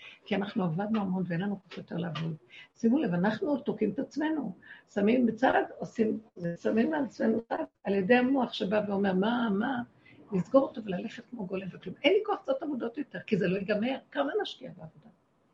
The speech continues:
הנפש כבר יוצאת מהמקום מרוב עבודה. באמת, אנשים שעובדים, אכפת להם, זה עץ הדת לספק עבודה,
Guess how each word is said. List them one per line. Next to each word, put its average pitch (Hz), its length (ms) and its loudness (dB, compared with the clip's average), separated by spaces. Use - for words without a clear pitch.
הנפש 233 300 0
כבר 277 200 -4
יוצאת - 320 -4
מהמקום 240 540 -6
מרוב 175 260 -6
עבודה. 156 340 -10
באמת, 208 340 -2
אנשים 160 280 -6
שעובדים, 180 520 -2
אכפת - 280 -6
להם, 180 100 -4
זה 156 100 -4
עץ 349 240 0
הדת 311 300 0
לספק - 400 -6
עבודה, 220 260 0